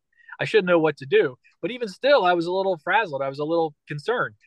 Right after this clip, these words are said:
So I grabbed this road flare. I know the instructions for the road flare. I know exactly what to do, but I, I couldn't, you're, you're supposed to take the road flare and take the part of it and kind of, like, strike it like a match to light it. And I couldn't get that to work,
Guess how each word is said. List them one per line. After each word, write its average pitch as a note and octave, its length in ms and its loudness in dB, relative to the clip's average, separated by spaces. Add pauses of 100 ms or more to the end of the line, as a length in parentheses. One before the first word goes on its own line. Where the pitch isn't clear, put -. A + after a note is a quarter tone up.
(240)
So D#3+ 460 0
I D3 100 -6
grabbed F#3 280 0
this E3+ 160 -16
road A#3+ 200 -2
flare. C#3 400 -6
I E3+ 100 -10
know F3+ 440 0
the G3+ 140 -14
instructions E3+ 720 -10
for D3+ 140 -4
the D3 80 0
road C3+ 220 2
flare. G#2 320 -10
I B2+ 140 -8
know C#3+ 220 0
exactly C3+ 460 -2
what E3 160 -2
to F3 100 -6
do, A#2 300 -2 (720)
but D3 200 2
I, D3+ 200 2 (200)
I C#3+ 100 -6
couldn't, G3 420 -6 (120)
you're, D#3 160 -14
you're D3+ 140 -6
supposed G#3 240 0
to E3 80 -8
take F#3+ 200 0
the E3+ 100 0
road D#3+ 240 4
flare B2+ 280 -2
and B2 140 -14
take D#3 180 -4
the D3 100 -16
part D#3 300 0
of C3 60 -6
it - 100 -10
and - 80 -20
kind C#3 140 -2
of, C3+ 100 -8
like, A#2 160 -8
strike - 440 -4
it - 100 -8
like B2+ 160 -6
a A#2 80 -8 (320)
match C#3 540 -6
to B2+ 60 -6
light A#2 280 -6
it. - 100 -6 (580)
And C#3+ 120 0
I D3 60 -2
couldn't G3+ 340 -2
get F#3+ 180 2
that F3 200 0
to D#3 100 -10
work, F3 320 -2